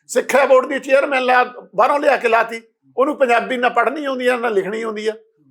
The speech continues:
ਹੁਣ ਉਹ ਸਿੱਖਿਆ ਮੰਤਰੀ ਵੀ ਬਦਲਤੀ। ਚੌਦਾਂ ਯੂਨੀਵਰਸਿਟੀਆਂ ਚੋਂ ਦਸ ਯੂਨੀਵਰਸਿਟੀਆਂ ਉਹ ਨੇ ਜਿੱਥੇ ਵੀ ਸੀ ਨਹੀਂ ਹੈ ਸ-, ਰੈਗੂਲਰ। ਹੁਣ ਇਹ ਤੁਸੀਂ ਦੇਖ ਲਓ, ਪਾਈ ਜਾਓ ਤੁਸੀਂ ਰੌਲਾ ਵੀ ਮਹੱਲਾ ਕਲੀਨਿਕਾਂ ਦੇ ਵਿੱਚ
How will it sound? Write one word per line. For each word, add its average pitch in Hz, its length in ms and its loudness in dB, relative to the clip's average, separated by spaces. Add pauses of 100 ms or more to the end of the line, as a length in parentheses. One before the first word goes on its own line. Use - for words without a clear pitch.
ਹੁਣ 240 140 4
ਉਹ 254 140 4
ਸਿੱਖਿਆ 208 320 -4
ਮੰਤਰੀ 208 300 -4
ਵੀ 220 100 -8
ਬਦਲਤੀ। 214 460 -4 (760)
ਚੌਦਾਂ 320 400 4
ਯੂਨੀਵਰਸਿਟੀਆਂ 277 760 0
ਚੋਂ 202 300 -2 (400)
ਦਸ 247 440 4
ਯੂਨੀਵਰਸਿਟੀਆਂ 277 680 -2
ਉਹ 285 140 4
ਨੇ 285 180 2
ਜਿੱਥੇ 247 260 -2
ਵੀ 214 160 -8
ਸੀ 226 120 -12
ਨਹੀਂ 180 140 -6
ਹੈ 214 80 0
ਸ-, 202 80 -8
ਰੈਗੂਲਰ। 143 520 -8 (1000)
ਹੁਣ 285 120 0
ਇਹ 349 80 0
ਤੁਸੀਂ 330 240 -4
ਦੇਖ 247 220 4
ਲਓ, 330 120 2 (580)
ਪਾਈ 277 260 0
ਜਾਓ 359 160 4
ਤੁਸੀਂ 302 240 -4
ਰੌਲਾ 277 240 4 (720)
ਵੀ 269 120 -2
ਮਹੱਲਾ 277 500 2
ਕਲੀਨਿਕਾਂ 254 680 -2
ਦੇ 247 160 6
ਵਿੱਚ 220 320 0